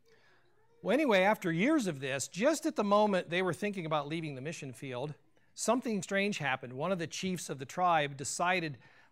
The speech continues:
that he would give his new infant son to the other chief in their tribe as a way to make peace, and they called it the peace child. That's where the name of the book comes from.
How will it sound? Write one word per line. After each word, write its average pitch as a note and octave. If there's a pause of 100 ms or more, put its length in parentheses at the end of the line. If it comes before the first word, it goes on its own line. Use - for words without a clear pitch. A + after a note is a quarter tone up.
(100)
that C#3+
he G3+
would F3
give F3
his D3+
new F#3+
infant F#3+
son F#3 (340)
to B3+
the G#3+
other F#3
chief -
in B2+
their D3+
tribe B2+ (1000)
as C#3+
a C#3
way D#3+
to D3+
make D3
peace, E3+
and C3
they C3+
called D#3+
it A#2+
the B2
peace E3
child. C3+ (540)
That's D3
where D#3+
the D3
name C#3+
of B2+
the A#2+
book C#3+
comes A2+
from. A2